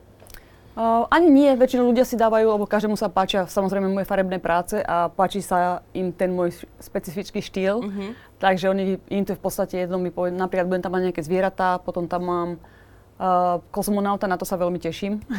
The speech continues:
Speaker 1: <laughs>
Speaker 2: To znie akože super, no.
Speaker 1: Hej, mala som také, že sa vždy opýtam, že daj mi nejaké také, že čo by sa vám páčilo, tri, päť, povedzme. Väčšinou si pýtam iba jedno,
Speaker 2: Mhm.
Speaker 1: ale chcela som mať troška taký akože výber, lebo chcem robiť niečo, že čo ma bude maximálne baviť,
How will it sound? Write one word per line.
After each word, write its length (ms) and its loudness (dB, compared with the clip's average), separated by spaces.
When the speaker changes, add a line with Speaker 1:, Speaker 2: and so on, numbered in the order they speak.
Speaker 1:
<laughs> 400 -8
Speaker 2:
To 80 -2
znie 240 -4
akože 240 -10
super, 160 -12
no. 80 -6
Speaker 1:
Hej, 320 2
mala 160 4
som 160 2
také, 160 2
že 120 0
sa 240 -2
vždy 160 0
opýtam, 240 -4
že 80 -4
daj 160 2
mi 80 4
nejaké 240 -4
také, 160 -4
že 160 -4
čo 80 -4
by 80 -6
sa 160 -2
vám 160 -6
páčilo, 480 -2
tri, 160 4
päť, 400 -4
povedzme. 480 -2
Väčšinou 400 2
si 240 -6
pýtam 240 -4
iba 160 -4
jedno, 400 -2
Speaker 2:
Mhm. 320 -8
Speaker 1:
ale 160 -4
chcela 160 -2
som 160 -6
mať 100 -4
troška 240 -6
taký 220 -6
akože 240 -6
výber, 320 -4
lebo 160 0
chcem 160 -6
robiť 160 -2
niečo, 240 -6
že 80 -10
čo 80 -6
ma 80 -2
bude 160 -2
maximálne 560 -2
baviť, 720 -6